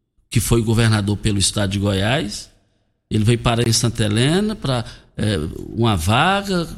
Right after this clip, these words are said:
não achou vaga, dificultou essa situação aí, ficou por mais de três dias a-, esperando e não resistiu e faleceu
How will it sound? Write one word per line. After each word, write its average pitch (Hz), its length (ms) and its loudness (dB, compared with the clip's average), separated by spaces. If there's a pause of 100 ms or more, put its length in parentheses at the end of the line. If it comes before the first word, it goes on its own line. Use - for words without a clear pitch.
(320)
não 123 180 4
achou 120 320 0
vaga, 170 960 0
dificultou 131 640 0
essa 127 180 0
situação 113 580 0
aí, 127 180 2
ficou - 200 -6
por 127 140 -6
mais 147 180 4
de 143 100 -6
três 120 260 2
dias 117 240 0
a-, 113 120 -4 (280)
esperando 139 680 2
e 180 60 2
não 160 140 4
resistiu 127 640 2
e 151 40 0
faleceu 147 640 0